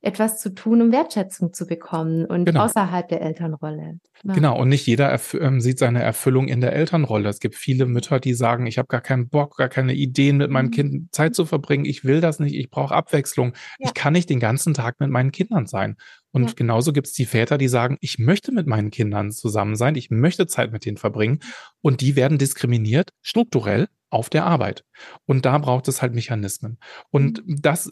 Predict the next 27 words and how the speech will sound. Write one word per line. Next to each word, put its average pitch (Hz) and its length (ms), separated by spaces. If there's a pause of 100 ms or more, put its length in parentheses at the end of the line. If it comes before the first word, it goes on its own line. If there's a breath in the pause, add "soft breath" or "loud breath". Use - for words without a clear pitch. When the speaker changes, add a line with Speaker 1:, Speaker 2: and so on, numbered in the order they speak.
(120)
Speaker 2:
diesen 170 400
Punkt, 190 420
der 147 120
ist 147 140
mir 143 80
ganz 156 320
wichtig, 170 460 (260 loud breath)
weil 135 500
Männer, 151 560
immer 185 300
mehr 147 220
Männer, 139 420
also 135 160
es - 80
gibt - 180
eins 202 220
Komma 156 200
sieben 156 240
Millionen 131 360
Männer, 156 300 (200 loud breath)
die 139 60
darüber 113 340
nachdenken, 143 640
den 127 160
Arbeitgeber 123 540
zu 110 240
wechseln, 143 500